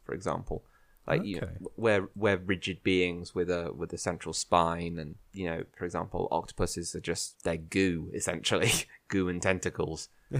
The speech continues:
Speaker 1: They don't ha-, they
Speaker 2: <laughs>
Speaker 1: don't have bones.
Speaker 2: It's a nice way of describing them.
Speaker 1: Yeah, and s-, and that, incidentally, is what I think we should call our new podcast, Goo and Tentacles.
Speaker 2: Goo and Tentacles.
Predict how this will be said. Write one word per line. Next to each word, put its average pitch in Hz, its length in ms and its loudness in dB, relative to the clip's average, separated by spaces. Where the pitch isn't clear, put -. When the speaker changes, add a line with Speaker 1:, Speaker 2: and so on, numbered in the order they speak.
Speaker 1:
They 139 100 6
don't 98 160 8
ha-, 92 220 4
they 95 160 8
Speaker 2:
<laughs> 95 100 8
Speaker 1:
don't 101 140 4
have 90 240 4
bones. 90 400 6
Speaker 2:
It's - 100 -14
a 98 80 -6
nice 85 240 -6
way 80 120 -2
of 80 40 -8
describing 82 480 -10
them. 82 160 -10
Speaker 1:
Yeah, 95 380 -4
and 98 140 -12
s-, - 80 -14
and 104 140 0
that, 117 120 4
incidentally, 98 520 0
is 92 160 0
what 95 320 2
I 85 120 0
think - 420 -6
we 85 80 -6
should - 160 -8
call 92 200 0
our 85 60 0
new 85 160 -4
podcast, - 760 -2
Goo 82 180 0
and 85 100 -4
Tentacles. - 760 -10
Speaker 2:
Goo 113 200 4
and 117 100 0
Tentacles. 113 760 -2